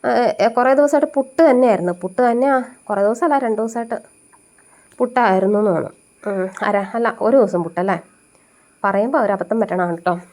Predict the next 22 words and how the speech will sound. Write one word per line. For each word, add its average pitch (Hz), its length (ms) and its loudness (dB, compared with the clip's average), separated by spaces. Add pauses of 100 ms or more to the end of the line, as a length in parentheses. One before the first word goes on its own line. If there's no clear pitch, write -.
(220)
അപ്പോൾ 202 140 -8
ഒരു 220 100 -2 (140)
പുട്ട് 302 360 -2 (360)
ഇപ്പം 254 260 2 (640)
വലിയ 233 440 2
താല്പര്യമില്ല 220 680 2
ആർക്കും. 196 320 -2 (280)
അതുകൊണ്ട്, 220 440 -2 (520)
ആ, 214 320 2
എന്നാൽ 233 180 2
പിന്നെ 247 220 2
ഇച്ചിരി 240 200 2
റവ 226 120 4
വാങ്ങിച്ചിട്ട് 233 340 2
വരാം, 196 320 0 (120)
ആ, 202 340 -4 (260)
ഉപ്പുമാവ് 240 320 0
ഉണ്ടാക്കാമെന്ന് 208 400 0
വെച്ചു. 214 180 -2
അപ്പോൾ - 180 -8
പഴം 240 320 0
വാങ്ങിച്ചിട്ടുണ്ട്. 214 580 0